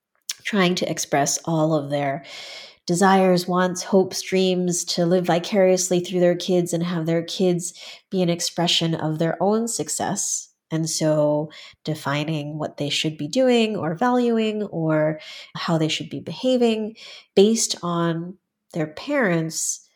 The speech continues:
understanding of the world and what they value, instead of enabling this new being to find its own way, to have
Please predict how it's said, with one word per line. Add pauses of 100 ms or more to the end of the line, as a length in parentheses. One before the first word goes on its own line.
(240)
understanding
of
the
world
and
what
they
value, (200)
instead
of
enabling (640)
this
new
being (520)
to
find
its
own
way, (960)
to
have